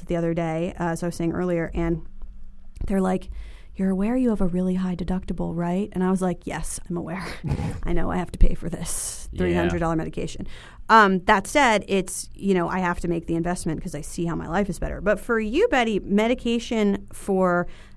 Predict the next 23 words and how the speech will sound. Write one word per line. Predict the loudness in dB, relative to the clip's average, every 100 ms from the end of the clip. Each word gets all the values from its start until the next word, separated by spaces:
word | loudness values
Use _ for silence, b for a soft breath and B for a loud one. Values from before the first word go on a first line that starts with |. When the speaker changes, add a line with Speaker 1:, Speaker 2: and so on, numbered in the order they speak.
| -6
Speaker 1:
you | 2 4
know, | 6 4 0 -2
depression | 0 4 4 6 4 6
might | 6 6 6
not | 6 6 4
be | 0 0 0
the | -2 0
answer. | 2 2 -4 -2
I | 2
think | 2 2 -2 -2
it's | 6
possible | 8 8 6 -2
that | -2
medication | 0 0 0 0 0 0 -2
for | -4 -2 0
your | 0 -2
condition | -4 -6 0 0 2 2 2 -2 b b b b
might | 4 4 6
be | 4 4
an | 0
answer. | -2 -2 -2 2
Speaker 2:
Oh, | 6 8
yeah. | 8 4 0